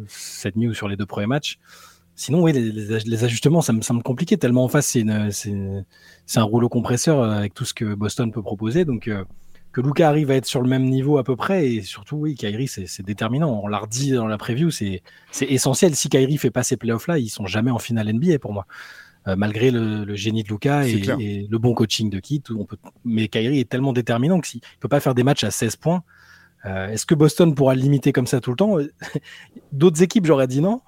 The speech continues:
Speaker 1: parce qu'on l'a vu, euh, on l'a vu avec Minnesota, par exemple, qui est une, quand même, quand même une très grosse défense, mais qui a pas réussi à le freiner. Boston, j'ai l'impression qu'avec tout ce qu'ils peuvent lui envoyer, euh, les, les différents types de défenseurs, euh,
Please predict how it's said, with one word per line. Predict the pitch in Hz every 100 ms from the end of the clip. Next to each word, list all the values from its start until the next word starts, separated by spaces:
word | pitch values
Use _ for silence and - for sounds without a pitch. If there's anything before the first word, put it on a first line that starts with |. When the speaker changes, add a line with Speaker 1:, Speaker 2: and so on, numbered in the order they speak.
| _ _ _ -
Speaker 1:
parce | 107
qu'on | -
l'a | 113 110
vu, | 190
euh, | 156 104
on | 101
l'a | 98
vu | 139
avec | 110 -
Minnesota, | 98 98 110 160
par | 160 107
exemple, | 143 180
qui | -
est |
une, | 90 - _ -
quand | 107
même, | 104
quand | 107
même | 104
une |
très | - 127
grosse | 127 123
défense, | 123 156 -
mais | 107
qui |
a | 101
pas | 104
réussi | 104 - 104
à |
le | 95
freiner. | 117 143 185 _ - - _ _ _ _
Boston, | 110 - 202
j'ai | 131
l'impression | 110 - - 180
qu'avec | 110
tout | -
ce | -
qu'ils | 147
peuvent | 151 135
lui | 135
envoyer, | 120 123 156 180
euh, | 123 107 104
les, | 104
les | 101
différents | 110 131 160 135
types | 135 139
de | 120
défenseurs, | 117 113 120 - 160 151
euh, | 113